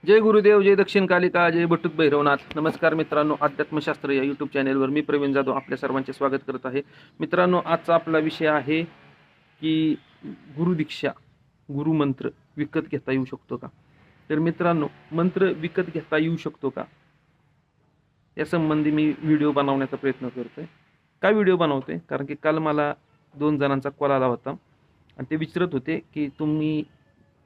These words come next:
अं, आम्हाला, आम्ही तुम्हाला पैसे देतो आणि तुम्ही आम्हाला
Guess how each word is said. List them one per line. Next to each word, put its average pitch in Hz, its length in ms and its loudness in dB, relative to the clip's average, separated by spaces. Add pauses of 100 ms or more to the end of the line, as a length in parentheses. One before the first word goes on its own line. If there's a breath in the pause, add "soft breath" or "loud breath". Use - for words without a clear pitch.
(280)
अं, 127 800 -4 (400)
आम्हाला, 147 400 2
आम्ही 143 240 -2
तुम्हाला 139 300 -2
पैसे 143 320 -4
देतो 143 280 -6 (1160)
आणि 135 60 -8
तुम्ही 143 220 -4
आम्हाला 143 260 2